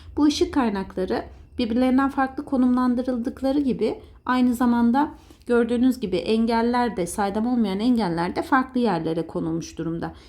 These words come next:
Şimdi kaynaklardan bu her iki engele de ışınlar göndererek oluşan şekli yorumlayacağız. Öncelikle ben S iki kaynağından L'ye ışın gönderiyorum.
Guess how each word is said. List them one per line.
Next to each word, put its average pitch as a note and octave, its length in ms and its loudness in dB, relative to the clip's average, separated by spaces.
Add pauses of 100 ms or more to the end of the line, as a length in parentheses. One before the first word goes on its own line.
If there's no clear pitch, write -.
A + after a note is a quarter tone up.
(100)
Şimdi C#4+ 320 6
kaynaklardan C#4 960 0
bu C4+ 120 2
her D4 160 0
iki C#4+ 260 0
engele A3+ 460 2
de D#4+ 260 -4
ışınlar G#3 440 0
göndererek A#3 640 2 (380)
oluşan C#4 440 2
şekli D4 600 -2
yorumlayacağız. G#3 800 2 (300)
Öncelikle E4+ 880 2
ben C#4 200 4
S C#4+ 380 0
iki C4+ 220 -6
kaynağından G#3 840 0
L'ye B3 340 2
ışın A3 300 0
gönderiyorum. D#3+ 720 0